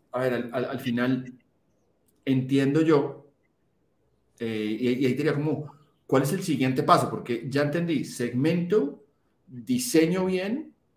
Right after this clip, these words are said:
encuentro de alguna manera los formatos que más me funcionan. ¿Cuál sería ese tercer paso después? Porque me antoja, y un poco puyándote para llevarte a donde quiero llevarte,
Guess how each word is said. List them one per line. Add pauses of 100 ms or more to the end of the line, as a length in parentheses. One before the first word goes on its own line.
(240)
encuentro
de
alguna
manera
los
formatos
que
más
me
funcionan. (240)
¿Cuál
sería
ese
tercer
paso
después?
Porque (1120)
me
antoja,
y
un
poco
puyándote
para
llevarte
a
donde
quiero
llevarte,